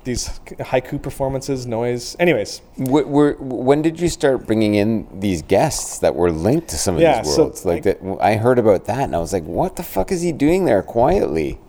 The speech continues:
Speaker 1: Well, I think, you know, I
Speaker 2: 'Cause
Speaker 1: was
Speaker 2: we
Speaker 1: like
Speaker 2: met, I don't know when we met, you, when you were in the middle of it. You had already,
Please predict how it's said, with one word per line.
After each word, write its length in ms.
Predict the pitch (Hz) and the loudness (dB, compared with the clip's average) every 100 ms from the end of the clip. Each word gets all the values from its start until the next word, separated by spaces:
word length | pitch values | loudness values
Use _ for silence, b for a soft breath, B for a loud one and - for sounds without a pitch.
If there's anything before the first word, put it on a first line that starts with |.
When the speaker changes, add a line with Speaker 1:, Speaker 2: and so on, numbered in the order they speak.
| - | 0
Speaker 1:
Well, 100 | 190 | 4
I 100 | 233 | 4
think, 280 | 226 320 339 - - | 4 -2 -2 -14 -10
you 100 | 190 | 0
know, 80 | 262 | 4
I 40 | |
Speaker 2:
'Cause 100 | 254 | 4
Speaker 1:
was 80 | 254 | 4
Speaker 2:
we 60 | 220 | 4
Speaker 1:
like 60 | 208 | 6
Speaker 2:
met, 240 | 151 127 | 6 6
I 80 | 135 | 4
don't 100 | 156 | 4
know 80 | 143 | 4
when 180 | 117 110 | 4 2
we 120 | 123 | 2
met, 280 | 98 67 55 | 2 2 0
you, 180 | 110 80 | -2 0
when 240 | 110 101 | 0 2
you 80 | 101 | 2
were 100 | 98 | 2
in 60 | 92 | 2
the 60 | |
middle 240 | 95 110 82 | 2 2 2
of 100 | 64 | 0
it. 220 | 50 50 | -4 -2
You 220 | 135 156 | 4 6
had 100 | 147 | 6
already, 460 | 117 113 117 107 | 6 4 4 -2